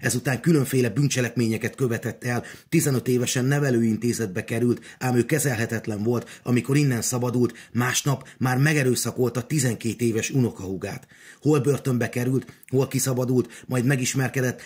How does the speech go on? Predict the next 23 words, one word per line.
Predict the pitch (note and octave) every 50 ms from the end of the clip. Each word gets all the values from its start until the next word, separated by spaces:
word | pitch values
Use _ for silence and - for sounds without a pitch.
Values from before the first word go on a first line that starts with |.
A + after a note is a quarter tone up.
| - -
egy | - A2
Stella | - - - E3+ D#3 D3 C3+ B2
nevű | A#2+ A#2 G#2 G2+ A2 G#2
nővel, | A2+ A#2 A#2+ A#2 B2+ A#2+ A2+ - - - -
akivel | - A#2+ - - C3+ B2+ B2+ B2 -
egészen | C#3+ C#3 C3 C#3+ C3 - - C3 C3
addig | C3 - C#3 C3+ A#2+ C3+ A2+
élt | A#2+ A2+ G#2 - -
együtt, | B2 A#2+ A2+ A2 B2+ A#2 A#2+ - - - - -
míg | - B2+ C3+ B2+ B2+
a | B2+
huszonegy | F#2 D3+ F3+ F3 - C#3+ C3 B2 A2 G2 A2+
éves | A#2 A2 G#2 G2+ - -
Lukász | C#3 C3 - B2 A2 - - - -
egy | A#2+ B2 G2
vita | G2 D3 D#3+ C#3 B2 F#2
hevében | G2 B2 A#2+ C3 C3 B2 - A#2+
egy | A2+ G#2 - -
késsel | - - C#3 C3 A2+ - - C3 A#2+ G#2 - - - - -
agyon | E3+ F3 D3 D#3 C3+
nem | B2+ A#2+ A2
szúrta | G#2+ - - D3 C#3 B2 - - G#2
Violát, | F2+ A#2+ C3+ C3 B2 A#2 A2+ G#2+ F#2+ - -